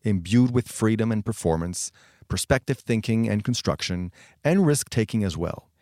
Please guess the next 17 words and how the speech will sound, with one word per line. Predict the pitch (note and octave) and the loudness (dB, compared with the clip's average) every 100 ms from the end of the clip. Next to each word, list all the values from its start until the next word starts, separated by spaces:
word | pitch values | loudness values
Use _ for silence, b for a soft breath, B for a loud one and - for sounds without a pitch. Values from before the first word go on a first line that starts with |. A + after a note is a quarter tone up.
| _ _ _ _ _ - | _ _ _ _ _ 0
In | G#2 G2+ | 2 2
two | - E3+ | 2 2
thousand | E3+ D3 A2 G#2 | 2 2 2 0
twelve, | C3 D#3 G3+ | 2 2 2
you | C3+ G2+ | 0 2
won | G2+ A2+ | 4 4
a | F#2+ | 4
public | - A2+ B2 | 2 2 2
procurement | - - - C3 C3 | -2 -4 2 2 2
competition | - A#2 B2+ D3 - G3+ | -2 -2 -2 -2 -2 -2
for | - F#2 | 0 -2
the | F#2+ | -2
construction | F#2+ - A2+ - G#2+ | -4 0 0 0 -2
of | F2+ | -2
the | F#2+ - | -4 2
Opalia | A#2+ - - C#3 C3+ A#2 | 2 2 2 2 2 2
building, | F2+ A#2+ C3 E3 | 2 2 2 -2